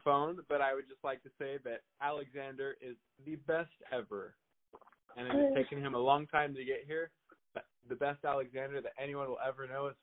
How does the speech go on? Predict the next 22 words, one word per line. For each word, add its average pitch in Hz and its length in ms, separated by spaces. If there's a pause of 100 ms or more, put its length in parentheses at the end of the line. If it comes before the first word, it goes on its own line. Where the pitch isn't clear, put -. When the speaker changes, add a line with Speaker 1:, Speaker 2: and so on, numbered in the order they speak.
(100)
Speaker 1:
finally 120 460
here. 98 300 (840)
Speaker 2:
Oh 233 480
my 220 220
gosh, 247 360
I 277 60
didn't 349 240 (140)
call 185 300
for 175 120
that, 180 320
but - 120 (120)
that 233 360 (100)
is 196 180
amazing. 208 640
And 156 160
that's 185 300
why 160 340
my 165 240
Gunko 202 380
and 214 100
me 190 200
is 160 60